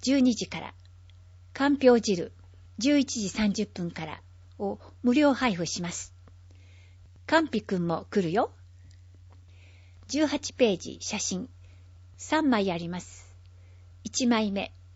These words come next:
手作りエコバッグを作成している様子。二枚目。劇団楽林座による消費者被害防止啓発劇、タヌキとキツネが騙されたの公演の様子。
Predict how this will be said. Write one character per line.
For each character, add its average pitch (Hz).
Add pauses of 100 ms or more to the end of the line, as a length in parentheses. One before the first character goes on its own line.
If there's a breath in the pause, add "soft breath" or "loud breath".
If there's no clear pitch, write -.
(600)
手 262
作 262
り 247
エ 220
コ 214
バ 220
ッ -
グ 185
を 165
作 -
成 190
し -
て -
い 170
る 165
様 170
子。 - (1160 soft breath)
二 233
枚 220
目。 196 (680)
劇 254
団 277
楽 240
林 233
座 214
に 208
よ 202
る 196 (400 soft breath)
消 277
費 269
者 247
被 233
害 226
防 220
止 -
啓 208
発 190
劇、 - (440 loud breath)
タ 277
ヌ 262
キ -
と 185
キ -
ツ -
ネ 196
が 185
騙 185
さ 190
れ 175
た 170
の 175
公 208
演 190
の 185
様 180
子。 -